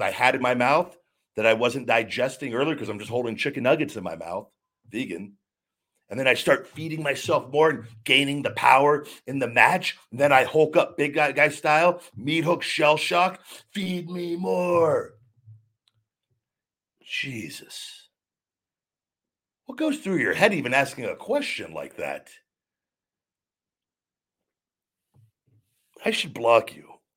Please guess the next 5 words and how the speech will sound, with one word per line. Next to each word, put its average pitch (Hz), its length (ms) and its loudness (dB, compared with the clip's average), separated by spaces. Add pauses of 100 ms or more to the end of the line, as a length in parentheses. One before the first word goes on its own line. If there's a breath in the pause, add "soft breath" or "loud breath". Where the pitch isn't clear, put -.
(2500)
I 151 60 8
don't, 226 300 10
there's, 196 180 -2 (160)
I - 80 -2
don't, - 240 -2